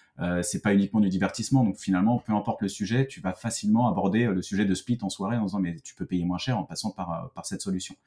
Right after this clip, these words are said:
Euh, après, pour, euh, après, pour, on met du marketing parce qu'il faut qu'on existe aussi sur les réseaux, qu'on continue à exister.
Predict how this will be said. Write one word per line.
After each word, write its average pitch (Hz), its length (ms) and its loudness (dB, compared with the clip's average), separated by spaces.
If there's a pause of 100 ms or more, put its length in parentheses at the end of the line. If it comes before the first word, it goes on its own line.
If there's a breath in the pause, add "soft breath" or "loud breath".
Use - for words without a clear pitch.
(520 loud breath)
Euh, 90 600 2
après, 131 480 4
pour, 95 240 0
euh, 90 560 -2
après, 120 260 0
pour, 95 160 -10 (240)
on 98 160 4
met 123 160 10
du 120 80 2
marketing 120 460 2
parce - 120 -8
qu'il 120 140 -6
faut 127 160 2
qu'on 98 160 -2
existe 95 340 0
aussi 92 200 -6
sur 90 160 -8
les 87 80 -2
réseaux, 95 260 0
qu'on - 120 -4
continue 101 420 -2
à - 20 2
exister. 95 480 -2